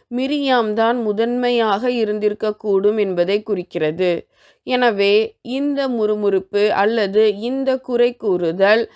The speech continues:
மிரியாமிடமிருந்தே முதலாவது தொடங்கியிருக்க வேண்டும். மோசேயிடம் காணப்பட்ட குறைகளாக மிரியாமும் ஆரோனும் கருதியது இரண்டு வகைப்படும். ஒன்று,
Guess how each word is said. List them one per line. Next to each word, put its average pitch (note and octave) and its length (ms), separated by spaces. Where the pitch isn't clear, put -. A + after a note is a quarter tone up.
மிரியாமிடமிருந்தே A#3 1300
முதலாவது G#3 680
தொடங்கியிருக்க G3+ 720
வேண்டும். D#3+ 600
மோசேயிடம் C#4 680
காணப்பட்ட A3 640
குறைகளாக G#3+ 1040
மிரியாமும் A3 800
ஆரோனும் G#3+ 720
கருதியது G#3+ 840
இரண்டு C4 440
வகைப்படும். F#3 800
ஒன்று, A#3+ 720